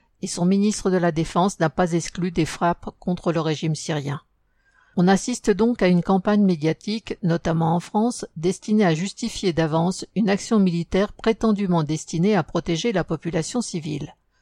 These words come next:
Ce n'est pas la première fois que les dirigeants occidentaux haussent le ton et menacent le régime syrien. Peut-être les dirigeants américains iront-ils jusqu'à décider des bombardements sur la Syrie, comme ceux qui avaient visé une base aérienne syrienne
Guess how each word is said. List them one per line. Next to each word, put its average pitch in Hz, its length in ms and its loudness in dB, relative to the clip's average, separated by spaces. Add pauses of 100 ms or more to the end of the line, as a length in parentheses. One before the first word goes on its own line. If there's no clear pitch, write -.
(200)
Ce - 160 -4
n'est 160 120 2
pas - 200 0
la 160 100 2
première 170 360 0
fois 202 200 2
que 170 140 -4
les 165 120 -2
dirigeants 180 520 0
occidentaux 180 800 -2
haussent 202 280 -2
le 185 120 -2
ton 180 320 -2 (100)
et 170 80 2
menacent 165 440 0
le 165 80 -2
régime 185 320 0
syrien. 151 500 -6 (420)
Peut-être 226 440 2
les 196 120 2
dirigeants 208 460 0
américains 185 520 2
iront-ils 185 440 0
jusqu'à 180 320 -2
décider 175 440 -2
des 165 100 0
bombardements 165 600 0
sur 165 180 -2
la 151 100 0
Syrie, 175 540 -6
comme 170 180 0
ceux 190 200 -2
qui 180 120 -2
avaient 170 220 4
visé 180 320 -2
une 165 180 2
base 180 300 0
aérienne 180 420 2
syrienne 165 540 0